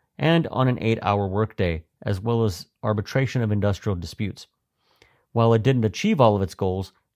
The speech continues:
it was successful in implementing an eight-hour workday, as well as the arbitration of industrial disputes. At least, eventually, they got that. Now, another important, uh, labor union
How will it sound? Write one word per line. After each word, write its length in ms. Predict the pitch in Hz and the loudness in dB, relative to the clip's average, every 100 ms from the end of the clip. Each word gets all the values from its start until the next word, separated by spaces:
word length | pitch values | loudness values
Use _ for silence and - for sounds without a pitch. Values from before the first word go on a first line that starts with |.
| _ | _
it 120 | 127 | -4
was 180 | 170 190 | -2 -2
successful 480 | 143 - 180 - 117 | -2 0 0 0 0
in 80 | 113 | 0
implementing 540 | 123 113 110 104 104 | 0 0 0 0 -2
an 80 | 98 | -2
eight-hour 380 | 104 - 95 95 | -4 -4 -4 -2
workday, 500 | 120 143 98 92 92 _ _ _ | -4 -4 -2 -4 -4 _ _ _
as 140 | - 117 | -6 -2
well 140 | 165 | 0
as 80 | 165 | 0
the 100 | 135 | 2
arbitration 580 | 117 117 - 101 - 110 | 0 0 -2 -2 -4 -8
of 220 | - 98 104 | -6 -4 -2
industrial 480 | 98 101 - 101 | -2 -2 -2 -6
disputes. 540 | 87 82 117 98 - - _ _ _ _ | -6 -8 -8 -8 -12 -20 _ _ _ _
At 120 | - - | -10 -6
least, 300 | 101 - _ - | -8 -10 _ -12
eventually, 440 | 90 101 101 92 82 | -6 -4 -4 -8 -10
they 140 | 78 | -10
got 180 | 62 - | -10 -10
that. 220 | 82 - _ _ _ _ _ _ _ _ _ _ _ _ _ _ _ _ - | -10 -12 _ _ _ _ _ _ _ _ _ _ _ _ _ _ _ _ 0
Now, 140 | 135 | 2
another 240 | 143 196 175 | 4 6 4
important, 520 | 139 143 - 117 - - | 2 0 0 -4 -4 0
uh, 220 | 104 95 | 0 2
labor 280 | 104 113 104 | 0 2 2
union 400 | 101 110 110 | 2 0 0